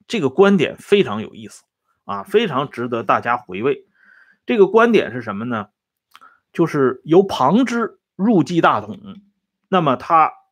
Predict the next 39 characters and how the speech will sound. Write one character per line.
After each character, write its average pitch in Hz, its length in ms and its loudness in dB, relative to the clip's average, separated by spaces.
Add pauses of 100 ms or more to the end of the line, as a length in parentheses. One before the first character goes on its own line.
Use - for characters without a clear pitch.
就 151 160 0
存 131 320 -6
在 190 160 6
着 131 100 0
某 110 220 -4
种 98 240 -8
身 214 360 0
份 185 200 -2
上 117 160 -2
的 95 100 -8
自 - 220 -10
卑 180 180 2
感。 - 160 -10 (1700)
正 302 300 0
是 135 260 -4
因 170 240 -2
为 123 160 0
这 156 140 -2
种 110 240 -12 (140)
自 196 160 -10
卑 214 180 2
感， - 320 -10 (200)
他 190 260 0
才 135 160 -4
要 156 160 2
取 101 240 -10
得 104 180 -6
更 156 260 0
高 160 260 2
的 127 120 0
正 226 260 -2
统 113 220 -12
地 104 160 -14
位。 - 220 -16 (1600)
在 220 180 2
蔑 254 280 0
视 160 220 -8
传 143 320 -4
统 87 340 -16